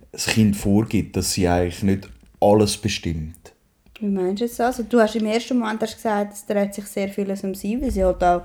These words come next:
Speaker 1: Ja.
Speaker 2: sehr deutlich kann sagen, was sie will.
Speaker 1: Mhm, mhm. Und das,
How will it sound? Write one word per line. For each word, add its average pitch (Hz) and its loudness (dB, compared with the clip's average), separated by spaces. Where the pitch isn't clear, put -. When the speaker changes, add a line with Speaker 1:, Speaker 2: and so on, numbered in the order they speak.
Speaker 1:
Ja. 147 6
Speaker 2:
sehr 135 12
deutlich 202 0
kann 180 -4
sagen, 180 -4
was 175 -10
sie 175 -12
will. 202 -6
Speaker 1:
Mhm, 127 4
mhm. 110 -4
Und 117 2
das, 135 2